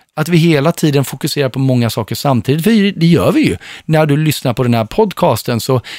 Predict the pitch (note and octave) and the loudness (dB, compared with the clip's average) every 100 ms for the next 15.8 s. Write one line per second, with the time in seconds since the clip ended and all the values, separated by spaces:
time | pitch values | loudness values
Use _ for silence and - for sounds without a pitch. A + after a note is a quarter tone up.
0 | - C#3+ C#3+ - D#3 F3 F3 C#3+ A2 F#3+ | -4 0 0 -2 -2 0 2 2 4 2
1 | B3 G3 - D3 G#2+ A#2 G#2+ C#3+ C3 D3 | 2 0 0 0 0 -4 -4 -4 -2 2
2 | G3 A#3 B3 B3 B3 B3 C4 - C3+ C#3 | 2 4 2 0 0 0 0 0 2 2
3 | - D3+ C#3 D#3+ C#3 C3 D3 C#3 A2+ - | 0 -2 0 2 0 0 2 2 0 -2
4 | A#2 G#2 - A#2 A2+ A2+ A2+ G#2+ G#2+ - | -2 -2 -4 -2 0 2 2 0 -2 -2
5 | A2+ G2+ A2+ A2 G2+ G2+ A2 G#2 - - | -2 -2 -6 -4 -6 -6 -12 -14 -16 -14
6 | - D#3 C#3+ F3 G3+ E3 C#3 C#3 C#3 C#3+ | -2 0 2 2 2 4 4 2 0 0
7 | B2+ C3 B2 D3 - D3 E3+ F3+ - - | 0 0 -2 -4 -2 0 0 0 -4 -6
8 | F3+ - A#2 A#2 A#2 A#2 G#2 B2 D3+ G3+ | -8 -6 -6 -6 -4 -6 -6 -2 -2 -2
9 | - - - - G#3+ E3 A#2+ B2 B2+ G#2 | -8 -20 -10 -2 0 2 0 0 0 -2
10 | G2+ G#2 C3+ B2 A2 G2 G2 - - - | -4 -4 -4 -4 -6 -8 -10 -16 -16 -4
11 | D#3 C#3 - A#2+ B2+ F#3 D#2 - - - | -2 -2 -2 0 2 2 0 -4 -16 -18
12 | - C#3+ C#3+ C3+ E3 D3 C#3 - A2+ G#2 | -6 -4 0 2 4 4 0 -2 -2 -2
13 | G#2+ A2+ A2 C3+ C#3+ G#2+ - - A#2+ F3 | -2 -2 0 0 0 -2 -6 -10 -4 -2
14 | D#3+ G#2+ G#2 E3 B2 A2 G2+ A2 B2+ - | 0 -2 -2 -4 -2 -2 -4 -6 -6 -4
15 | D3+ F3 E3+ D#3+ G3 D2+ - | 0 2 2 2 0 -2 -10